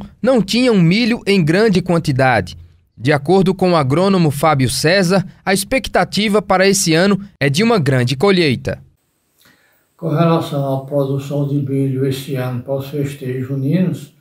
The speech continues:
Speaker 2: né, as chuvas têm colaborado bastante.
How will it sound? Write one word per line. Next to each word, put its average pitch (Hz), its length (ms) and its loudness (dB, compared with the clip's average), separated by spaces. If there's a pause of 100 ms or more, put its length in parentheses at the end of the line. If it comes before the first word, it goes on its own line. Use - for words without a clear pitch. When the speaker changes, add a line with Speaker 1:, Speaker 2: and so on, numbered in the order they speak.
(440)
Speaker 2:
né, 139 480 -6
as 131 300 -8
chuvas 151 440 -8
têm 160 200 -4
colaborado 143 720 -2
bastante. - 720 -8